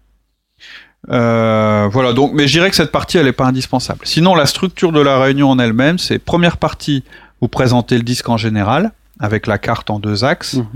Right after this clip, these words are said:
Speaker 1: Ensuite, vous présentez la méthode disque, hein, c'est là que vous expliquez que c'est sur le comportement, et cetera. Ensuite, vous répondez aux objections et aux remarques sur le
Speaker 2: Le
Speaker 1: disque
Speaker 2: disque.
Speaker 1: lui-même, sur l'outil. Là, vous distribuez les tableaux. Vous faites la description des profils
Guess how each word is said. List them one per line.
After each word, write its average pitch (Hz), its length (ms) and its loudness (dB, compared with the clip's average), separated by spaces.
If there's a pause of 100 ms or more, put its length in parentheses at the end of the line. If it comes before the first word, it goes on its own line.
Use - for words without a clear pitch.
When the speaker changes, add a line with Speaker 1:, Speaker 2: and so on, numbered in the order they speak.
(460)
Speaker 1:
Ensuite, 165 580 2
vous 131 220 0
présentez 139 500 0
la 127 100 2
méthode 120 380 0
disque, 160 500 -4
hein, 117 160 2
c'est - 140 -4
là 104 100 2
que 104 60 -6
vous 101 140 -4
expliquez 107 460 -4
que - 80 -16
c'est - 80 -8
sur - 140 -8
le 101 100 -4
comportement, 98 600 -6
et 90 60 -4
cetera. 117 440 -6 (480)
Ensuite, 151 440 2
vous 117 120 2
répondez 170 440 2
aux 156 160 6
objections 139 560 2
et 127 40 4
aux 113 120 2
remarques 131 420 0
sur 117 160 -2
le 107 120 0
Speaker 2:
Le 107 60 -2
Speaker 1:
disque 139 300 -2
Speaker 2:
disque. - 20 -
Speaker 1:
lui-même, 123 300 2
sur 123 200 -2
l'outil. 110 400 -4 (840)
Là, 139 120 2
vous 143 160 4
distribuez 151 560 2
les 135 120 2
tableaux. 117 420 0 (800)
Vous 139 100 4
faites 160 280 0
la 120 80 2
description 160 600 0
des 143 120 2
profils 139 680 0